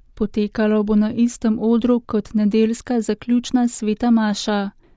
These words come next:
Začelo pa se bo s tako imenovanim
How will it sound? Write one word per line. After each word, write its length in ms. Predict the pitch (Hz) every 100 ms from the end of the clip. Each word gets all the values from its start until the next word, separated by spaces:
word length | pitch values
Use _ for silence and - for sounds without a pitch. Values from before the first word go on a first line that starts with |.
| _
Začelo 560 | 202 202 - 208 220 226
pa 140 | 208
se 180 | 202 208
bo 240 | 202 226
s 100 | 226
tako 300 | - 208 240
imenovanim 840 | 247 240 233 208 202 208 214 226